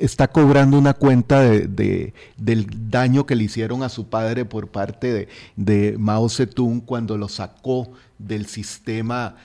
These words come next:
del Partido Comunista por cuestionar,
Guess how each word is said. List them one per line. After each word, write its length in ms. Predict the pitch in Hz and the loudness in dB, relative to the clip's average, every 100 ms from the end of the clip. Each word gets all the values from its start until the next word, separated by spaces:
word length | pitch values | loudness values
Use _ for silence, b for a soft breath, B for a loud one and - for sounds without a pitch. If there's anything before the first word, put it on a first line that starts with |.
| b - | b -16
del 220 | 117 113 | -12 -10
Partido 440 | 117 104 117 113 | -10 -10 -6 -6
Comunista 540 | 117 123 117 110 131 - | -6 -4 -4 -4 -6 -6
por 240 | 117 104 | -8 -8
cuestionar, 1000 | - 113 101 - - 104 110 110 110 | -6 -6 -6 -10 -8 -6 -6 -6 -8